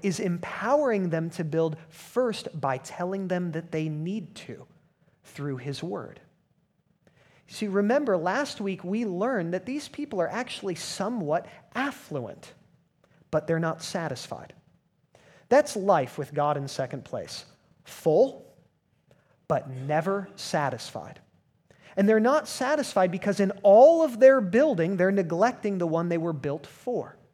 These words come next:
And so God's word comes to them, and it, it's the word that begins the work. It's the word that empowers them to see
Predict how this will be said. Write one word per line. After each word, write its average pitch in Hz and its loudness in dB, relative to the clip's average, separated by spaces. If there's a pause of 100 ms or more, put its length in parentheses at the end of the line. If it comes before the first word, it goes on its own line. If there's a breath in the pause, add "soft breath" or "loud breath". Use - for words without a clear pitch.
(800 loud breath)
And 190 0
so 202 2
God's 196 2
word 208 -2
comes 277 -4
to - -6
them, 156 -2
and 165 -6
it, 175 -10 (140)
it's 165 -8
the 160 -6
word 151 -4
that 131 -6
begins 131 -8
the 131 -12
work. 120 -14 (1040 loud breath)
It's 202 -2
the 180 2
word 165 0
that 165 0
empowers 165 -2
them 151 -4
to - -10
see 202 -6